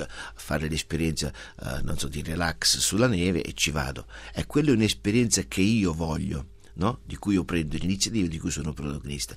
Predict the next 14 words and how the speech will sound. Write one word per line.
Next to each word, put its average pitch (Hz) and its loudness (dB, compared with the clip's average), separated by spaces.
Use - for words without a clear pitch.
Quando 160 2
si 98 0
parla 98 -2
di 85 0
esperienza 87 0
mistica, 67 -6
è 107 2
Dio 110 -2
che 65 -10
ti 69 -12
fa 67 -10
fare 71 -8
questa - -12
esperienza. - -10